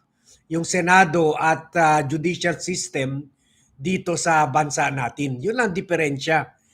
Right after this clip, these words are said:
Ah, pero sige lang, wag mo na ilabas yan. Anyway, kahit ilabas mo pa yan, na, ma-, hindi pa rin kami maniniwala dyan. At, ah, sa mata na,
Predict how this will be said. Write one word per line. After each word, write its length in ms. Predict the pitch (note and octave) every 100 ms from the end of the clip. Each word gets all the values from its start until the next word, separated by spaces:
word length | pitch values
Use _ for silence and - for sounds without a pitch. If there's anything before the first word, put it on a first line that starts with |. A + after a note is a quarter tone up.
| _ _ C#3
Ah, 160 | E3
pero 240 | F3 F#3 G#3
sige 240 | A#3 A#3
lang, 400 | B3+ A#3 C#3 - _ _ _ _
wag 240 | D3+ F#3+ F#3
mo 80 |
na 160 | A3 A3+
ilabas 400 | A3 A3+ G#3 G#3+
yan. 240 | A#3 G#3+
Anyway, 480 | F#3 G3 A3 G#3+ G3+
kahit 320 | G3+ F#3 F#3+
ilabas 400 | G3 G3 E3+ F#3+
mo 160 | F#3 F#3+
pa 80 | G3
yan, 400 | F#3 D3+ E3 D#3+ _ _ _ _ D3
na, 240 | F3 F#3
ma-, 480 | F3 F3 F3+ F#3 F3
hindi 160 | F3+
pa 160 | F#3 F3+
rin 160 | F3 E3+
kami 240 | E3+ E3+
maniniwala 720 | E3+ E3+ E3+ E3+ D#3+ D#3+ D#3 C3
dyan. 240 | F3 D#3
At, 320 | D#3 F3 F3 -
ah, 240 | F#3+ F#3 E3 - _ _ _
sa 160 | -
mata 400 | F#3 G#3 G#3 G#3+
na, 240 | G#3+ G#3+